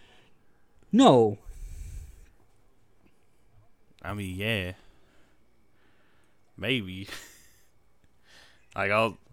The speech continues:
Speaker 1: No, he hasn't. But
Speaker 2: Yeah,
Speaker 1: that's the
Speaker 2: like, I'll
Speaker 1: exact
Speaker 2: believe
Speaker 1: same
Speaker 2: it when I
Speaker 1: thing.
Speaker 2: see
Speaker 1: That
Speaker 2: it.
Speaker 1: is the,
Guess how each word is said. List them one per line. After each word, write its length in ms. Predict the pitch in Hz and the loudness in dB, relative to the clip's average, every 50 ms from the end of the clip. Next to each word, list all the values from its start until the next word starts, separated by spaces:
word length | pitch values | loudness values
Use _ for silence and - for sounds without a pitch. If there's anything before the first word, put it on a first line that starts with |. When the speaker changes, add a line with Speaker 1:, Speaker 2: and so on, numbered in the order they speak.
| - - - - | -20 -20 -12 -4
Speaker 1:
No, 140 | 147 175 202 202 | 2 6 8 8
he 80 | 175 | 8
hasn't. 340 | 165 196 214 190 151 123 - - - | 8 6 6 4 2 0 -4 -8 -2
But 160 | 113 156 143 | 2 4 6
Speaker 2:
Yeah, 60 | 123 | 6
Speaker 1:
that's 160 | 139 165 - | 6 6 4
the 60 | - 165 | 4 2
Speaker 2:
like, 80 | 139 | 4
I'll 60 | - - | 4 4
Speaker 1:
exact 200 | - 139 - 110 | 4 4 4 4
Speaker 2:
believe 180 | 127 151 160 151 | 4 6 6 6
Speaker 1:
same 80 | 143 | 4
Speaker 2:
it 20 | 135 | 4
when 120 | 143 139 | 4 4
I 120 | 117 110 | 2 2
Speaker 1:
thing. 120 | 110 - 117 | 0 -2 -2
Speaker 2:
see 60 | 139 | 0
Speaker 1:
That 160 | 127 127 139 | 2 4 4
Speaker 2:
it. 40 | 156 | 4
Speaker 1:
is 120 | 143 123 117 | 2 2 2
the, 380 | 147 151 151 147 143 139 139 | 2 2 2 2 2 0 -2